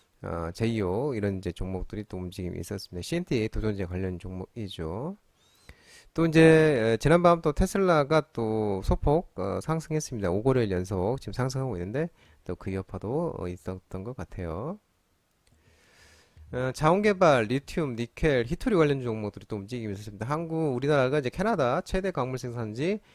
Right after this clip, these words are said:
에, 브리티시 컬럼비아주와 광물 협약 체결 소식이, 에, 나오면서, 아, 유티늄 머티리얼, 대원화성, 뭐 포스코 인터내셔널, 강원 에너지, 현대 비엔지스틸 이런 이제,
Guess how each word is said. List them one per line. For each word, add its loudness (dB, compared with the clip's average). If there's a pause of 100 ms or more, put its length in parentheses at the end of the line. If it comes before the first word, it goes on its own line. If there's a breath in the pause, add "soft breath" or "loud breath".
(160 soft breath)
에, -2
브리티시 -2
컬럼비아주와 -2 (260 soft breath)
광물 0
협약 -2
체결 -4
소식이, -6 (100)
에, -6
나오면서, -4 (360 soft breath)
아, -2
유티늄 -4
머티리얼, -2
대원화성, -6
뭐 -6
포스코 -6
인터내셔널, -4
강원 -6 (180)
에너지, -6 (300 soft breath)
현대 0
비엔지스틸 -4
이런 -4
이제, -6